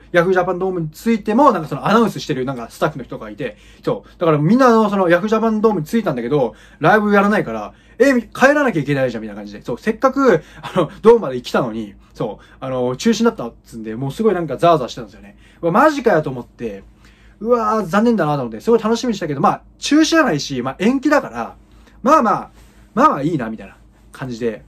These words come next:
思ってて。なんだけど、まあ、延期の日を知った時に、なんか、ちょっと、残念というか、まあ、なんで残念かっていうと、その一月の三日の公演、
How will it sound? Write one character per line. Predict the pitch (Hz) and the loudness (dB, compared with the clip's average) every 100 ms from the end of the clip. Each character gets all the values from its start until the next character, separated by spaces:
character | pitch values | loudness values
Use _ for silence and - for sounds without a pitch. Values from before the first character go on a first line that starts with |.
| - | -8
思 | 147 | -8
っ | |
て | 127 113 | -8 -12
て。 | 123 107 113 - | -10 -10 -14 -10
な | 165 254 | 2 2
ん | |
だ | 185 | 4
け | 135 | 2
ど、 | 147 95 - _ - | 2 0 -6 _ -2
ま | 196 - | -2 -2
あ、 | - | -2
延 | 233 294 349 277 | 4 6 4 2
期 | 320 | 2
の | 311 | 2
日 | 247 294 320 - - _ _ - | 4 2 0 -2 -20 _ _ 0
を | 262 180 - - _ - | 4 4 2 -12 _ -14
知 | - | -4
っ | |
た | - 240 | 0 2
時 | 226 233 | 2 2
に、 | 302 247 185 _ _ _ _ | 4 2 0 _ _ _ _
な | 160 | -4
ん | 151 | -2
か、 | 123 98 - - _ | -4 -8 -14 -20 _
ち | - | -8
ょ | |
っ | |
と、 | 151 101 - - _ - - | -8 -8 -12 -20 _ -20 -12
残 | - 175 269 | -2 2 2
念 | 247 | 2
と | 123 | 0
い | |
う | 110 | -10
か、 | 101 95 - _ _ _ _ | -12 -18 -20 _ _ _ _
ま | 151 | -6
あ、 | 139 - - | -6 -6 2
な | 277 | 4
ん | 330 | 4
で | 185 151 | 2 0
残 | 120 156 | 2 0
念 | 165 156 | 0 -2
か | 120 | -4
っ | |
て | - | -10
い | 104 | -12
う | |
と、 | 113 117 | -8 -6
そ | 131 | -6
の | 147 | -8
一 | 156 269 | -6 0
月 | 294 - | 0 0
の | 277 277 - - | 0 2 0 -4
三 | 165 | -8
日 | - 208 | -4 -2
の | 196 196 | -2 -4
公 | - 175 | -4 -2
演、 | 185 | -2